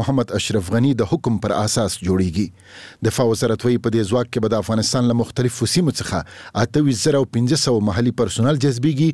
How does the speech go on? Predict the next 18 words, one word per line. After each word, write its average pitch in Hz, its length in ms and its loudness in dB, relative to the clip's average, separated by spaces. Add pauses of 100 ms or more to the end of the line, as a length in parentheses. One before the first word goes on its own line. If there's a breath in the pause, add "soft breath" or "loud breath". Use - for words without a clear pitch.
(300 loud breath)
او 120 120 2
اووه 160 260 2
زره - 240 2
او 120 80 0 (100)
پنځه 123 300 0
سوه 139 260 2
نور 151 200 2
به 95 160 0
د 104 100 2
ملي 139 240 2
اردو 143 260 2 (380 loud breath)
مسلکي 110 440 0 (120)
کدرونه 95 380 -2
وي. 92 100 -6 (600 loud breath)
تر 151 120 4
دې 147 200 2
مخکې 143 160 -2
ویل 135 220 2